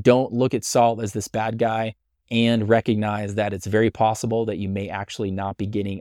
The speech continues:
enough salt and the right kind of salt. And by fixing those two problems, you might perform better and feel better. I know I do. I was not getting enough salt for a long time, started to get hip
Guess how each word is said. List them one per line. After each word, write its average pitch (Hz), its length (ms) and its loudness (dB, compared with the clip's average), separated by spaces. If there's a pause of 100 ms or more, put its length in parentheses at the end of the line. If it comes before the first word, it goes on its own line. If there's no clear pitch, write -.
enough 98 640 -4
salt 143 560 0 (360)
and 101 120 -6
the 101 80 -4
right 101 320 -2
kind 143 200 -6
of 139 100 -6
salt. 143 420 2 (220)
And 104 120 -4
by 98 120 -4
fixing - 560 0
those 110 320 2
two 147 220 -2
problems, 143 580 -2
you 123 140 -2
might 113 200 -8
perform 113 520 -2
better 113 260 2
and 95 180 -6
feel 110 240 -4
better. 110 340 -2
I 101 120 -8
know 123 200 0
I 120 220 0
do. 120 320 2 (280)
I 123 100 2
was 117 160 2
not 117 260 2
getting 120 220 2
enough 113 220 0
salt 110 480 -2
for 113 120 -4
a 104 60 -2
long 107 320 -2
time, 110 320 -4
started 107 460 0
to 104 100 -4
get 101 260 0
hip - 260 -6